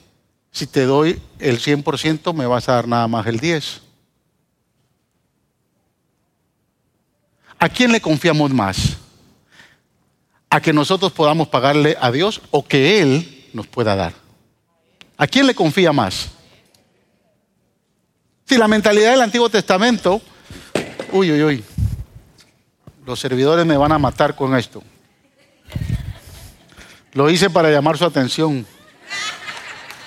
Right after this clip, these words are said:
porque sé que algunos estaban ya...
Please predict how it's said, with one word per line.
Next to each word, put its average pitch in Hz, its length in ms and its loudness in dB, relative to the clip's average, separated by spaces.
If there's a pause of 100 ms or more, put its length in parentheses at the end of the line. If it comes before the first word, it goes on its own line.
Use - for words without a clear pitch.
(960)
porque 131 260 0
sé 143 140 2
que 180 80 2
algunos 151 320 0
estaban 147 360 2
ya... 143 400 2